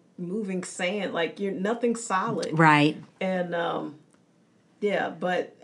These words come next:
Speaker 1: nothing like that ever happened to me. I'm not trying to say that it did, uh, 'cause I don't know how I would have reacted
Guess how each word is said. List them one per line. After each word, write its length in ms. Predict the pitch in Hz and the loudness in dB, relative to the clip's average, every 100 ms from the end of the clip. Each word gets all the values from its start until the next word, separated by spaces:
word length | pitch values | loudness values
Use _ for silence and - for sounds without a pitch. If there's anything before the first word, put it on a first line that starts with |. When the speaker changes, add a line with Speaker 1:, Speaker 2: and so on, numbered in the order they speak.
| - | -6
Speaker 1:
nothing 440 | 185 214 247 208 180 | 0 2 2 0 2
like 220 | 160 156 | -2 0
that 160 | 170 | 0
ever 220 | 151 143 156 | 0 -4 -4
happened 280 | 156 151 | -4 -4
to 40 | 151 | -6
me. 100 | 147 | -6
I'm 140 | 151 | -6
not 200 | 156 - | -8 -8
trying 220 | - 151 | -8 -8
to 80 | 156 | -8
say 220 | 160 143 | -8 -8
that 200 | 147 135 | -6 -6
it 80 | 151 | -6
did, 340 | 160 143 - - - - - | -4 -4 -6 -10 -20 -20 -14
uh, 380 | - 156 - - - _ _ _ _ - _ _ _ | -6 -4 -4 -8 -14 _ _ _ _ -20 _ _ _
'cause 220 | - 175 | -6 -2
I 100 | 175 | -2
don't 160 | 175 165 | -2 -2
know 140 | 170 160 | -4 -4
how 260 | 165 160 | -2 -2
I 40 | 165 | -2
would 100 | 165 | -4
have 160 | 156 | -6
reacted 720 | 160 165 156 160 - 160 - | -8 -4 -2 -4 -4 -6 -6